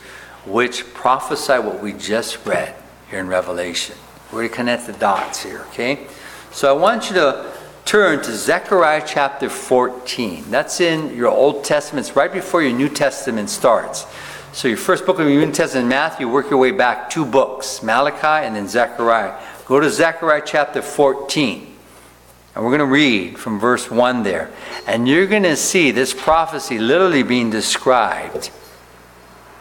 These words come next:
in Revelation, what we just read. Revelation,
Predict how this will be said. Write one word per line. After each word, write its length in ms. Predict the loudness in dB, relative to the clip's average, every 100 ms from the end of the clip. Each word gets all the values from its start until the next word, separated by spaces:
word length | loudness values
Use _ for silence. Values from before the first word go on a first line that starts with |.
| -20 -20 -10
in 120 | 0
Revelation, 640 | 0 2 0 -2 -2 -8 -10
what 160 | -12
we 80 | -10
just 300 | -8 -8 -8
read. 240 | -8 -8 -12 -20 -20 -20 -20 -20 -20 -20 -20 -20 -20 -20 -20 -2
Revelation, 580 | 0 4 2 0 -2